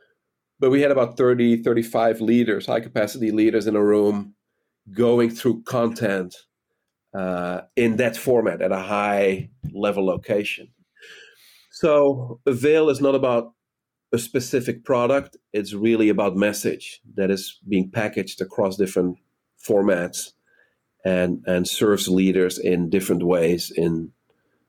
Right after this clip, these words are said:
different contexts, in different products. So, uh, yeah, it's, it's,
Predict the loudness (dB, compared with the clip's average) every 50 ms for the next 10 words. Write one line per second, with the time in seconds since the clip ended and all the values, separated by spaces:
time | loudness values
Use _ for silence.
0 | _ _ -6 -4 -2 -2 -2 -4 -2 -2 -2 -2 -2 -2 -2 -2 -2 -2 -4 -8
1 | -12 -10 -6 -4 -4 -4 -4 -6 -10 -14 _ _ _ _ _ _ _ _ _ _
2 | _ -20 -20 _ _ _ _ _ -6 -4 -2 -2 -2 -4 -6 -10 _ -8 -4 -2
3 | -2 -2 -2 -4 -8 -10 -14 -16 -18 _ _ _ _ _ _ _ _ _ -6 -2
4 | 0 2 2 2 0 0 -4 -10 _ _ _ _ _ _ _ _ _ -10 -8 -6
5 | -6 -6 -8 -10 -16 _ _ 0 0 0 -2 -4 -8 -6 -4 -2 -2 -2 -6 -6
6 | -4 -2 -2 -2 -4 -8